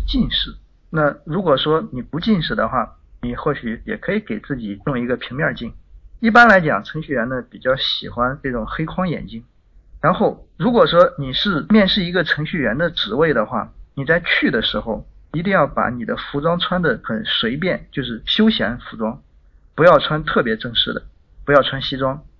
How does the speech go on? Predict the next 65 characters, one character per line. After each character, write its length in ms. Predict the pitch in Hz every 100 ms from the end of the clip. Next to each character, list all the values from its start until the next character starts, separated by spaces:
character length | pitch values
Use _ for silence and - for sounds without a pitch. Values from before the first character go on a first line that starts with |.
| _ - -
就 80 |
是 240 | 156 135 120
很 260 | - 120 113
休 260 | - 220
闲 280 | 226 110 110
的 100 | 143
一 80 | 110
套 160 | - -
装 180 | 107
扮， 200 | 110 104 - - - - -
但 240 | 160 131 -
一 200 | 131 190
定 160 | 226 196
要 160 | 131
得 320 | 113 117 123
体。 360 | 175 - - - - - -
那 120 | 226
么 160 | 240 165
同 240 | 160 196
时 180 | 226 220
你 180 | 202 117
在 320 | 147 170 151 -
去 120 | 208
面 220 | 220 220
试 220 | 220 262
的 160 | 123 139
话 160 | 139
呢， 180 | 117 107 - - - -
一 140 | 131
定 120 | 165 175
要 180 | 135
带 240 | 120 202 160
上 200 | 143 147
自 180 | 226 127
己 160 | 113
的 220 | 117 135
电 200 | 147 202
脑， 220 | 127 - -
如 200 | 143 208
果 120 | 131
说 120 | 165
有 260 | 185 131 -
的 140 | 123
话， 200 | 151 147 120
一 60 |
定 80 | 127
要 80 | 120
带 240 | 113 120
上。 160 | - - _ _ _ _
而 140 | 180 240
且 160 | 160
呢， 180 | 143 156 151
你 80 |
带 140 | 151 220
电 180 | 247 175
脑 100 | 113
的 60 |
方 200 | - 190
式 300 | 226 208 127 - -
也 100 | 117
是 160 | 151
有 100 | 135
讲 220 | 135 120
究 180 | 110 110
的。 180 | 110 -